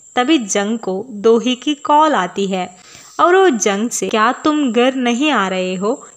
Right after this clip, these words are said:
कहकर पूछने लगती है। तभी जंग कहता है, "तुमने ही कही थी ना मुझे जाने के लिए," कहकर कॉल को कट करता है।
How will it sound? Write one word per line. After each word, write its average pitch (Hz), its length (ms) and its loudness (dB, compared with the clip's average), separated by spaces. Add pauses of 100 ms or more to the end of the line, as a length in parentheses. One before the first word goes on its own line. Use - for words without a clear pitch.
(120)
कहकर 330 400 2
पूछने 233 500 -2
लगती 196 320 -6
है। 185 260 -6
तभी 269 220 2
जंग 208 340 -2
कहता 190 360 -4
है, 202 300 -10 (180)
"तुमने 247 300 0
ही 311 180 0
कही 240 300 -2
थी 196 200 -2
ना 226 240 -6 (180)
मुझे 240 360 0
जाने 202 380 -2
के 196 200 -2
लिए," 202 180 0 (220)
कहकर 339 400 0
कॉल 339 340 2
को 381 140 2
कट 370 320 -2
करता 185 400 -4
है। 185 240 -6